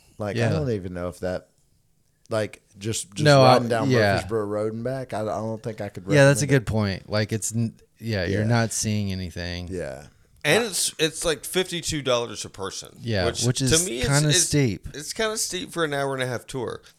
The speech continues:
Speaker 3: All right, so we really enjoyed our, you know, our first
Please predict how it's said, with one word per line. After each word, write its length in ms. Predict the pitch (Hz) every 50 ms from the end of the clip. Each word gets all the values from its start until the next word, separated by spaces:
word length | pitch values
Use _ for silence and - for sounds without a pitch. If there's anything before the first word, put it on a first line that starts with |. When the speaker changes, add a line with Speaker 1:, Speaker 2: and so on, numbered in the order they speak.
| _ _ _ _ _
Speaker 3:
All 180 | - 165 180 202
right, 260 | 208 190 160 123 -
so 300 | - - - 196 185 175
we 520 | 160 151 147 165 226 262 277 277 262 233 180
really 460 | 165 160 156 185 202 214 208 202 190 185
enjoyed 720 | 180 165 143 123 139 151 156 147 135 123 120 117 107 101 _ -
our, 440 | 131 127 127 123 123 123 123 120 - _ - - - _ _
you 140 | 147 143 135
know, 180 | 135 127 123 -
our 160 | 139 139 135 131
first 600 | - - 180 185 185 185 - - - - -